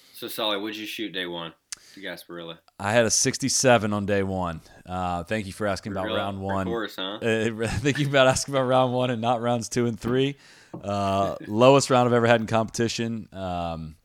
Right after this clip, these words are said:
Speaker 2: I just got hot, man. I, I birdied six of my first twelve holes, and, uh, I think I jumped out to an early lead in the tournament and steered it home. Nerves were very real. I, I, I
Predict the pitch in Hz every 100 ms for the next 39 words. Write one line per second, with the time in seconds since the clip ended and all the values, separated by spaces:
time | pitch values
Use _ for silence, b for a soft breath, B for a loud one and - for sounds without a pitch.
0 | - b b b b 113 143 180 151 123
1 | 180 139 120 143 139 117 104 98 131 131
2 | - 131 - 127 107 - 120 113 - 113
3 | 120 120 110 127 165 160 - - 101 101
4 | 98 98 95 95 95 92 90 92 113 92
5 | 110 107 110 - 95 92 110 107 90 95
6 | 110 110 90 - 101 110 120 - 92 87
7 | 85 b b b b - - 135 143 139
8 | 117 131 139 143 127 123 131 127 113 113
9 | 95 123 135 135 127 135 139 135 107 92
10 | - 113 110 - 104 107 104